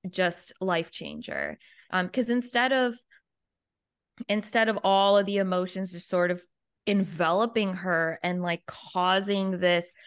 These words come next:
tension and then building up into a panic attack every day, the emotions had somewhere to go. They were starting to be released. Um, and that was a really, really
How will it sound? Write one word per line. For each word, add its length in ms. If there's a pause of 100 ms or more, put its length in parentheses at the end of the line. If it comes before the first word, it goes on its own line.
(160)
tension 760
and 140
then 140
building 580
up 180
into 240
a 40
panic 380
attack 280
every 240
day, 280 (440)
the 280
emotions 420
had 180
somewhere 280
to 80
go. 320
They 100
were 280
starting 360
to 120
be 120
released. 800 (300)
Um, 500
and 140
that 120
was 120
a 100
really, 480
really 320